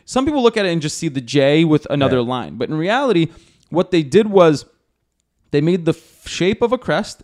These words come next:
Speaker 1: and put lines there, and with the negative space, they're trying to symbolize the black and white
Speaker 2: Right.
Speaker 1: striped parts of Juve. Now, that being said, do I agree with Alan and think that the old crest was more Juve? Yes.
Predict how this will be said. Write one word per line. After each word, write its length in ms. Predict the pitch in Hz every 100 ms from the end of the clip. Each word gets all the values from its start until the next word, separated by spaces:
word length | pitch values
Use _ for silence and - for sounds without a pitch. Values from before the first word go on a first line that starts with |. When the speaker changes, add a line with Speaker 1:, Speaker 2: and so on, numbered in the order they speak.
| _
Speaker 1:
and 300 | 165 160 139
put 200 | 175 -
lines 380 | 156 185 233 180
there, 260 | 160 156
and 200 | 156 151
with 140 | 151 156
the 60 |
negative 380 | 143 170 196 190
space, 400 | - - 208 208
they're 200 | - 165
trying 200 | 160 180
to 60 | 175
symbolize 640 | - 185 175 156 139 147
the 120 | 139
black 360 | 143 135 135 139
and 160 | 147 143
white 280 | 131 117 -
Speaker 2:
Right. 100 | 98
Speaker 1:
striped 400 | 135 127 - - _ _ _ _
parts 420 | - 139 131 - -
of 260 | 104 117 117
Juve. 420 | 135 208 135 57 - _ _ _
Now, 460 | 127 139 135 73 64 _ _ _
that 260 | 127 139 135
being 180 | 139 131
said, 360 | - 92 - _ _ _ _ _ _ -
do 120 | 139
I 100 | 135
agree 160 | 131 139
with 140 | 135
Alan 260 | 131 135 139
and 140 | 123
think 240 | 131 127 -
that 180 | 127
the 140 | - 123
old 280 | 120 131 123
crest 360 | - 127 131
was 140 | 135 127
more 340 | 139 139 143
Juve? 520 | 127 139 143 185 233 - _ -
Yes. 600 | 135 135 120 - -